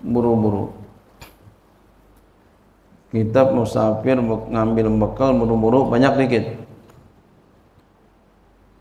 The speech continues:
Kita mau pergi musafir, duitnya banyak dikit. Hah? Belum paham, ya. Kira-kira mana banyak kan duit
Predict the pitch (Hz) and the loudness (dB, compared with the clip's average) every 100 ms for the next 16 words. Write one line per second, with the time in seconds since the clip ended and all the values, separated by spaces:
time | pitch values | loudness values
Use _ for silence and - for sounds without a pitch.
0 | _ _ _ _ 117 139 139 131 120 - | _ _ _ _ -2 2 2 2 0 0
1 | 120 117 123 147 127 113 113 110 131 143 | -2 0 4 4 4 2 0 2 4 2
2 | 117 117 143 131 143 143 143 156 143 - | 2 2 4 4 4 2 0 0 0 -2
3 | - - - - - - - _ - _ | -8 -14 -18 -20 -20 -20 -20 _ -20 _
4 | _ _ _ _ _ 113 170 196 - - | _ _ _ _ _ 0 0 0 -6 -14
5 | - - - - - _ _ _ _ - | -20 -20 -20 -20 -20 _ _ _ _ -6
6 | 107 107 117 101 95 90 - - - - | -4 -2 0 0 0 -2 -4 -8 -10 -16
7 | - - - _ _ _ _ _ _ _ | -20 -20 -20 _ _ _ _ _ _ _
8 | _ _ - _ _ _ - _ _ - | _ _ -20 _ _ _ -20 _ _ -16
9 | - - - _ _ _ _ _ _ _ | -16 -18 -20 _ _ _ _ _ _ _
10 | _ _ _ _ _ _ - 117 113 123 | _ _ _ _ _ _ -8 -2 0 2
11 | 139 127 123 117 123 139 135 127 117 120 | 2 2 2 2 2 2 2 2 2 0